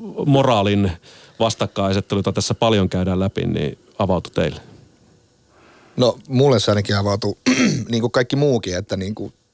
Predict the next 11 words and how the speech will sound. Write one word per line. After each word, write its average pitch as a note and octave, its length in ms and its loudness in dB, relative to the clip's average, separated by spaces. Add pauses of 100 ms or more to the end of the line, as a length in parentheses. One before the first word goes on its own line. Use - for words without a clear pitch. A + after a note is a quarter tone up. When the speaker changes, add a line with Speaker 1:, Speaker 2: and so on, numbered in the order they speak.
(880)
Speaker 2:
että, - 120 -14
että - 100 -8
se G2+ 60 -2
on G2 60 0
hyvin G#2 180 2
monimuotoista. G2+ 840 -4 (220)
Ei F#2+ 160 -2
ole F#2+ 100 -2
yksinkertaista F#2 600 -6
vastausta - 480 -4
tohon - 320 -4